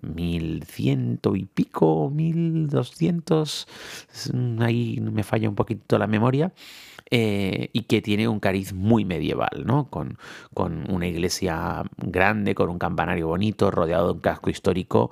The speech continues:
como el casco histórico de cualquier ciudad centroeuropea, ¿vale? Eh, con la Catedral de San Jorge, pues el Teatro de la Ópera, eh, y bueno, la verdad es que la iglesia barroca y el monasterio son un auténtico mimo, al igual que el cementerio.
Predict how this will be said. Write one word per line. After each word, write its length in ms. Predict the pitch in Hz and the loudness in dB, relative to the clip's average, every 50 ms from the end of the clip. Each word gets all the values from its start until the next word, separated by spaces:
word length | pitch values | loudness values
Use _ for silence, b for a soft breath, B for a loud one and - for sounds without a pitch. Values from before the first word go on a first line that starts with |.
| B B B B B B B B B - | B B B B B B B B B 2
como 340 | - - 98 95 90 87 | 2 4 4 2 0 0
el 240 | 87 87 90 87 - | 0 0 -2 -2 0
casco 280 | - 104 87 - - 104 | 0 0 0 0 0 -2
histórico 320 | - - 101 90 92 98 | 0 2 0 0 2 0
de 80 | 110 107 | -2 0
cualquier 560 | - 110 92 87 85 - - - 92 90 92 | 2 2 2 2 0 -2 -2 -2 -2 -2 -2
ciudad 460 | - - 101 92 87 87 98 95 76 | -2 0 0 2 2 2 2 2 0
centroeuropea, 920 | - - 110 95 95 95 92 95 90 87 90 82 - 98 92 80 - - - - _ - | 0 2 2 2 2 2 0 2 2 2 0 2 2 2 2 2 -2 -8 -16 -20 _ -8
¿vale? 340 | 92 87 85 92 113 131 - B B B B B B B B - | -2 0 2 2 2 0 -2 B B B B B B B B -6
Eh, 160 | - 87 - | -4 -4 -2
con 180 | - - 82 80 | -2 -2 -2 -2
la 100 | 82 78 | 0 0
Catedral 520 | 82 82 80 80 85 87 90 92 92 87 | 0 0 0 2 2 2 2 2 2 2
de 340 | 90 82 80 78 78 76 - | 0 0 0 0 -2 -2 -2
San 200 | - 90 85 85 | -2 -2 -2 2
Jorge, 680 | - - 135 143 143 - - 135 131 147 143 127 110 | 4 6 6 6 6 2 0 0 2 2 2 0 0
pues 220 | - - - - - | -4 -6 -8 -6 -6
el 80 | 87 | -2
Teatro 280 | 80 90 87 - - 82 | 0 0 -2 0 0 -2
de 100 | 85 80 | -2 0
la 140 | 76 76 104 | 2 4 4
Ópera, 520 | 139 131 - 127 117 127 127 127 135 131 B B B B B B B | 4 4 2 2 2 4 2 2 0 -4 B B B B B B B
eh, 480 | B - 92 92 90 87 87 87 82 - | B -2 -2 0 0 -2 -2 -4 -4 -2
y 100 | - - | -2 0
bueno, 280 | 98 98 90 85 73 - - | 2 2 2 0 -2 -6 -4
la 140 | - 92 90 | -2 -2 0
verdad 280 | 87 87 82 82 82 85 | 0 0 0 0 0 0
es 60 | - | 0
que 160 | - 98 92 | -2 -2 -2
la 160 | 87 80 85 | -2 -4 -4
iglesia 320 | 90 92 95 92 - - 90 | -4 -2 -2 -2 0 0 2
barroca 400 | 90 90 101 117 120 - 123 113 | 4 6 4 4 4 4 0 0
y 60 | 110 | 0
el 80 | 98 | 0
monasterio 580 | 95 95 85 85 - - 95 85 92 120 110 98 | 0 -2 -2 -2 0 2 2 2 2 2 0 0
son 260 | - - - 95 87 | -2 -4 -2 -2 0
un 60 | 92 | 0
auténtico 480 | 90 90 85 - 90 - 104 90 - 95 | 0 0 0 -2 -2 0 0 0 0 0
mimo, 480 | 92 95 92 90 82 80 73 71 71 71 | 2 2 0 0 0 -2 -6 -6 -8 -8
al 200 | 71 76 78 80 | -6 -4 -2 0
igual 220 | 82 82 82 80 | 2 2 0 0
que 80 | - 92 | 0 -4
el 80 | 87 | -4
cementerio. 580 | - - 82 76 76 76 - 78 - - - | -4 -6 -6 -6 -6 -6 -6 -6 -6 -8 -10